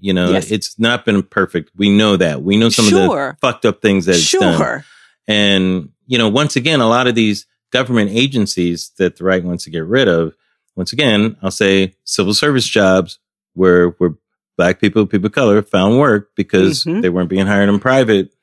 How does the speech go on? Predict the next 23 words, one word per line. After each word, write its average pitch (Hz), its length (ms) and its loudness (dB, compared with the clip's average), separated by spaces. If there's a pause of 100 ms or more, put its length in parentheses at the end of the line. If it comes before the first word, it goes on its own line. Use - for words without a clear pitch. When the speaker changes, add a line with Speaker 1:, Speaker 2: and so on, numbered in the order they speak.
Speaker 2:
Mm-hmm. 165 300 -2
Speaker 1:
institutions. 185 720 -4
And 98 120 -6
so 92 120 -2
a - 20 0
lot, 98 380 0
who 120 280 4
loses 123 440 0
these 90 280 -2
jobs? 78 360 -2
Where, 82 160 0 (380)
and 110 100 -2
I'm 117 140 0
shocked 202 380 0
that 123 120 0
people 117 200 0
like 101 180 0
Vivek 104 360 -2
can 104 140 -2
just 92 240 -4
say 107 420 2 (300)
they'll 107 200 0
erase 107 720 0